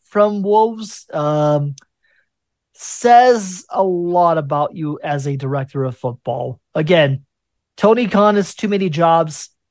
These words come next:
You should go the fuck to sleep at some point or another and maybe let somebody who's done this whole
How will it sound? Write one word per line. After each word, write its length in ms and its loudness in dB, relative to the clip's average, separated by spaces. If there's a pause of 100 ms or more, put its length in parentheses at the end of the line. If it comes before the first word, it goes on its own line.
(300)
You 80 -10
should 240 -4
go 180 0
the 120 -2
fuck 380 -6
to 80 -6
sleep 540 -6
at 160 -8
some 240 -2
point 260 -2
or 140 0
another 400 0
and 320 -4
maybe 360 -2
let 200 -6
somebody 600 -4
who's 360 -10 (480)
done 280 4
this 260 -2
whole 480 0